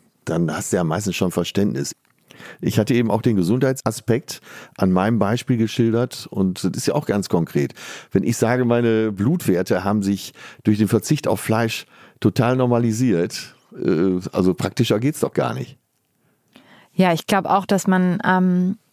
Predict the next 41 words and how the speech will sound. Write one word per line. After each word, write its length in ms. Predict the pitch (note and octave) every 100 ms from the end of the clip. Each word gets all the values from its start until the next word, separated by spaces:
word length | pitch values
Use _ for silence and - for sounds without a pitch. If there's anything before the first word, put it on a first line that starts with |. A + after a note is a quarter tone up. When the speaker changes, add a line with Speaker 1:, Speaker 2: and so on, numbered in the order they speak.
| -
Speaker 2:
vielleicht 320 | - A#3 A#3 -
jeden 200 | C4 C4
irgendwie 340 | A#3+ B3 B3
so 120 | A3+
ein 40 | A#3+
bisschen 220 | B3 B3+
anders 260 | C4 D4
abholen 440 | - - - E3+ E3
muss, 220 | E3+ -
ne? 220 | G#3+ C4 G#3+
Ich, 120 | -
manche 320 | F#3 G#3+ A#3+
Leute, 220 | G#3 G3
Speaker 1:
Ja. 280 | F#3 G#3+ G#3 - - - - _
Speaker 2:
ähm, 380 | F3+ F#3 F#3 F3+
sagen, 280 | E3+ E3+ F#3+
"Mir 100 | G3
ist 120 | F#3+
das 120 | G#3
Tierwohl 440 | - A#3 B3 A3+ A3
einfach 440 | F#3+ G#3 G#3+ - -
eigentlich 420 | - G3 A3 G#3+ -
sonst 320 | F#3 A3 -
in, 280 | G3 G3 G3
in 120 | F#3+
meinem 180 | F#3+ G3
ganzen 340 | F3+ A3 -
Leben 220 | G#3+ A#3
so 220 | A3 A3+ F#3
wichtig. 520 | G#3+ - B3+ C4 -
Ich 140 | -
weiß 200 | - G3+
gar 120 | - G3+
nicht, 180 | G#3
warum 240 | F#3+ F#3+ G3+
ich 140 | F#3+
nicht 140 | G3 F#3
in 80 |
Frage 400 | F#3 - G3 B3
gestellt 500 | G3 F3+ - F3 F#3
habe, 160 | G3 G3